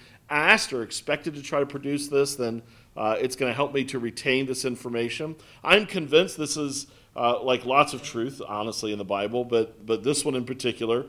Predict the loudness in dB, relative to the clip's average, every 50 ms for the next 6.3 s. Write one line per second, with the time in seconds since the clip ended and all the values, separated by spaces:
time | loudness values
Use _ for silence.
0 | -10 -20 -20 -20 -20 -20 _ _ 6 8 8 8 10 8 8 8 8 2 -2 0
1 | 2 4 4 4 4 2 0 0 0 0 4 6 4 4 4 2 0 0 0 0
2 | -2 -4 -4 -2 -4 -4 -4 -2 -2 -2 -2 -4 -4 -2 0 0 0 0 2 0
3 | 0 0 0 2 2 2 4 4 2 2 4 4 4 4 2 0 -4 -6 -6 -6
4 | -6 -10 -20 -20 -20 -20 -10 -4 0 2 2 2 2 0 -6 -4 -2 -2 -2 -2
5 | -4 0 4 6 8 8 8 6 4 2 0 0 -2 0 0 0 0 -2 -4 -4
6 | -4 -4 -8 -8 -8 -10 -14